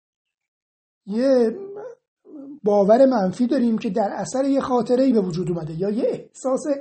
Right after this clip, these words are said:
منفی داریم که در اثر یه خاطره به وجود اومده. معمولاً بعد از اینکه اون خاطره خنثی شد احساس یا باوره هم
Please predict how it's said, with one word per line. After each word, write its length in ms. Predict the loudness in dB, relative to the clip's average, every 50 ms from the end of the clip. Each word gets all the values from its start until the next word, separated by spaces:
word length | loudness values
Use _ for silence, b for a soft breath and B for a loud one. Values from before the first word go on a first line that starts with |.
| B B B B B _ -6
منفی 360 | -6 -4 -4 -4 -2 -2 0
داریم 220 | 0 2 0 0
که 100 | -2 -2
در 160 | -2 -2 -2 -2
اثر 240 | -2 -4 -2 -2
یه 160 | 0 0 0 0
خاطره 380 | -2 -4 -4 -4 -4 -4 -4
به 100 | -4 -4
وجود 320 | -4 -6 -8 -8 -10 -10 -8
اومده. 360 | -8 -8 -8 -8 -10 -14 -14 -20 _ _ _ _ _ _ _ _ _ _ _ -10
معمولاً 680 | -6 -6 -4 -2 -2 0 0 0 0 0 0 0 -2 -2 -2
بعد 200 | -4 -4 -2 -2
از 140 | -4 -4 -4
اینکه 240 | -4 -6 -6 -6
اون 220 | -4 -2 -2 -4 -4
خاطره 440 | -4 -4 -6 -6 -4 -4 -6 -6 -6
خنثی 460 | -6 -4 -4 -4 -4 -2 -4 -4 -4
شد 260 | -4 -4 -4 -4 -4 -6 -16 _ _ _ _ _ _ _ _ -4
احساس 500 | -2 0 0 0 0 0 -2 -2 0 -2
یا 160 | -2 0 0
باوره 460 | 0 0 0 0 0 0 0 -2 -2 -2
هم 380 | -2 -2 -2 -4 -4 -8 -12